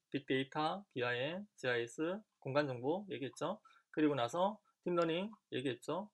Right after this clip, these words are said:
그 다음에 커넥션, 인터오퍼러빌리티 얘기했어요. 그 연결해주는 부분요. 이것도 밑에 파고 들어가면 국제 표준을 지켜야 돼요.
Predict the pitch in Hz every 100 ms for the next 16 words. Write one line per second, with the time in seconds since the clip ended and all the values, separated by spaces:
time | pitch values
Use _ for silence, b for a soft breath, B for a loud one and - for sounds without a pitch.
0 | - 135 131 - 214 240 - 123 117 170
1 | 185 - 151 151 165 143 113 113 - -
2 | 127 190 _ - 117 123 165 151 113 110
3 | 110 117 110 110 147 196 b b b 151
4 | 185 156 - - - 190 175 127 123 117
5 | 120 B B - 165 233 220 220 196 156
6 | - - - 165 113 110 131